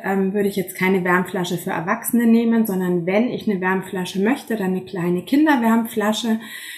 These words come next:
Bei der Wärmflasche ist immer darauf zu achten, dass die gut zugedreht ist und auch nicht zu heiß ist. An sich sollte das so Körpertemperatur ungefähr haben. Und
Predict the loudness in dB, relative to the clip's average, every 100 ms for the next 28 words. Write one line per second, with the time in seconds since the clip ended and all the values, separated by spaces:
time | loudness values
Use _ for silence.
0 | -6 2 4 6 4 4 2 0 0 0
1 | 2 0 2 0 0 -2 -2 -2 0 0
2 | 0 -2 -2 -4 -2 0 2 2 0 -2
3 | 0 0 -2 0 0 0 -2 -4 0 0
4 | 0 0 0 0 -2 0 4 4 2 0
5 | 0 0 0 0 0 0 2 2 2 -2
6 | -4 -6 -2 0 0 -4 0 -2 0 -4
7 | -2 0 0 0 -2 -2 0 0 0 -2
8 | 0 2 0 -4 -16 -16 -16 -20 _ 4
9 | 6 6 2